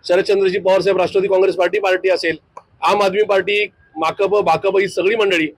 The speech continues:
एकत्रित आम्ही त्या मेळाव्यानुसार जाणार आहोत. एकवीस तारखेला पवार साहेब हे मंचरच्या सभेला संबोधित करणार आहेत आणि एकूणच आमचा स्वतंत्र बाणा कायम ठेवत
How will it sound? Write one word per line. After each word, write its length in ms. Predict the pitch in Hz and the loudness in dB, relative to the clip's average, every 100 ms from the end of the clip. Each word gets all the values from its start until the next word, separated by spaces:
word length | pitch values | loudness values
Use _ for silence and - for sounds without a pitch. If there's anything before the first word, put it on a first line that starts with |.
| _ _ _ | _ _ _
एकत्रित 380 | 175 208 202 202 | -2 0 2 2
आम्ही 200 | 185 196 | 2 2
त्या 420 | 196 196 196 180 170 | 2 2 2 0 0
मेळाव्यानुसार 500 | 170 180 190 185 175 | 2 2 2 2 0
जाणार 260 | 175 185 | 0 2
आहोत. 160 | 180 214 - _ _ _ | 2 0 -4 _ _ _
एकवीस 340 | 175 180 226 226 | -6 -4 -2 0
तारखेला 280 | 196 208 | 2 2
पवार 340 | 202 190 202 202 | 2 2 2 2
साहेब 240 | 202 202 | 2 2
हे 240 | 190 214 - - _ _ _ | 2 0 -2 -10 _ _ _
मंचरच्या 500 | 160 190 202 247 247 | 0 0 2 0 0
सभेला 420 | 220 208 214 214 208 | 2 2 4 2 2
संबोधित 360 | 196 196 202 202 | 2 2 2 0
करणार 300 | 190 190 190 | 0 2 2
आहेत 240 | 170 170 196 - - - - | 2 0 -2 -8 -20 -14 -4
आणि 260 | 185 208 | 2 4
एकूणच 460 | 196 240 247 254 - _ _ _ - | 4 4 4 2 -2 _ _ _ -4
आमचा 380 | 165 190 - 247 | -2 0 0 0
स्वतंत्र 440 | 220 208 233 247 | 0 0 2 2
बाणा 280 | 214 214 226 | 2 2 0
कायम 420 | 226 202 214 254 | 0 0 2 2
ठेवत 300 | 240 202 185 | 2 2 2